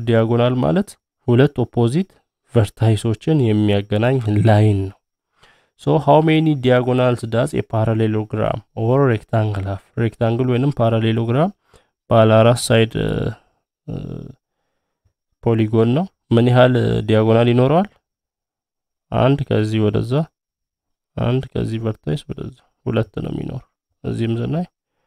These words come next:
ሁለት ነው ባለ አራት ሳይድ፣ እ፣ ፖሊጎን። ሶ አይነቶችን ስናይ ኳድሪላተራሎችን አንደኛው ትራፒዚየም ነው። A trapezium is a quadrilateral where only two of the sides are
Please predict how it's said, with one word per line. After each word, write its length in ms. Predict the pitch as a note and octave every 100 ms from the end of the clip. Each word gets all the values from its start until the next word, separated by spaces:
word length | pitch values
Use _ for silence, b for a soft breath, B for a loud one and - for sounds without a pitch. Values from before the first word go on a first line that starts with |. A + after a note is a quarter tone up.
| _ _ _ -
ሁለት 300 | A2+ A2 -
ነው 160 | - -
ባለ 240 | A2+ -
አራት 240 | - A2+ -
ሳይድ፣ 340 | - B2 D3+ - _ _ _ _ _ _ _ _ _ _ -
እ፣ 80 | A2+ A2 G#2 G2 -
ፖሊጎን። 540 | A2+ G#2 G#2 G2+ G#2 - _ _ _ _ _ _ _ _ _ _ _ _ _ _ -
ሶ 260 | - C#3 D3
አይነቶችን 640 | A#2 A2+ - A2+ - A2+
ስናይ 320 | A2+ A2+ C3+
ኳድሪላተራሎችን 1000 | - A2+ A2 G#2+ G#2+ - A2 A2 - D#3
አንደኛው 400 | B2+ G#2+ A2 C3+
ትራፒዚየም 720 | - C3 - B2 A2 A2 -
ነው። 180 | - - _ _ _ b b b b b
A 60 | B2+
trapezium 680 | - - - E3 D3+ C3+
is 120 | D3 -
a 120 | A2
quadrilateral 840 | - A2+ A2+ A#2+ A#2+ - G#2 G2 F#2 _ _ -
where 260 | A#2 C#3+ E3+ _
only 360 | B2 C3 C#3+ D3+
two 200 | - C3+
of 160 | C3+ -
the 180 | A#2
sides 320 | G#2+ A#2+ A#2+ -
are 180 | D3+